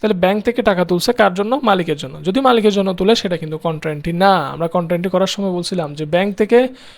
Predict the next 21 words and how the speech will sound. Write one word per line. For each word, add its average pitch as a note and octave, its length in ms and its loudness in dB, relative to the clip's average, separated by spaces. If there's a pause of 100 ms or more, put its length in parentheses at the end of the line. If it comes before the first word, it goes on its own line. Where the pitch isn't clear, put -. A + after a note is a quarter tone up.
(460)
তুমি G#3 180 2
যদি G#3 160 4
প্রতিষ্ঠানের A3 500 0
জন্য F#3 240 0
কিনো, D#3+ 360 -2
এটা F#3+ 180 -2
অবশ্য G3 260 -4 (280)
ব্যক্তির E3+ 400 -4
মতো E3+ 200 -2
হয়ে F3 120 2
গেছে, C#3 220 -6
কিন্তু F3 200 -4
এটা F3+ 120 -2
যদি F#3+ 160 -6
প্রতিষ্ঠানের G#3 540 -4
জন্য F#3 240 -4
কিনো E3+ 300 -8
তখন A3+ 300 -4
কিন্তু G3+ 260 -6
কন্ট্রা C#3 360 -12
হবে। C3+ 200 -14